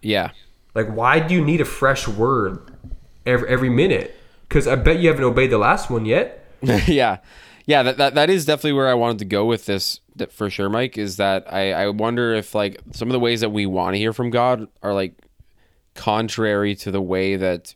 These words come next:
Speaker 1: like, he wants us to obey him even. So,
Speaker 2: Mm.
Speaker 1: so you, you definitely raised a good point there.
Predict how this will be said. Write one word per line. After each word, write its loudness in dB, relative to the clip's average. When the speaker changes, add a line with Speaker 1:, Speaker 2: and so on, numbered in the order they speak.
Speaker 1:
like, -8
he -4
wants -2
us -6
to -6
obey -4
him -14
even. -12
So, -2
Speaker 2:
Mm. -6
Speaker 1:
so -6
you, -2
you -4
definitely -2
raised -2
a -8
good -4
point -6
there. -2